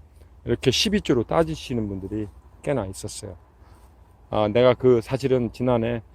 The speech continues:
그 응석을 다 받아줬습니다. 근데 이제 올해는, 아, 이제 그렇게 하지 않으려고요. 그래서 드리는 말씀 뭐냐? 우선, 어, 나눔 관련해서 얘기하기 전에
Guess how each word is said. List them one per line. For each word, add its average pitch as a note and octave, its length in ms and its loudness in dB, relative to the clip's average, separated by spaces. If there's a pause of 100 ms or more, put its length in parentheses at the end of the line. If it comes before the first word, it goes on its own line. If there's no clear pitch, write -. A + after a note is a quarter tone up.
(180)
그 A2+ 320 0
응석을 C3+ 640 2 (140)
다 G2 160 -4
받아줬습니다. G2 840 -6 (420)
근데 A#2+ 180 -4
이제 A#2 120 -4
올해는, G#2+ 580 2 (560)
아, G2 300 -8
이제 G2 100 -12
그렇게 G2+ 240 -10
하지 G2 240 -6
않으려고요. F#2+ 540 -4 (140)
그래서 G#2 360 0 (140)
드리는 A#2+ 300 2
말씀 G#2 360 0
뭐냐? G#2 360 0 (580)
우선, C3 400 4 (720)
어, A2 240 2
나눔 C3+ 320 6
관련해서 B2 460 2
얘기하기 A2+ 340 -2
전에 A2+ 380 -6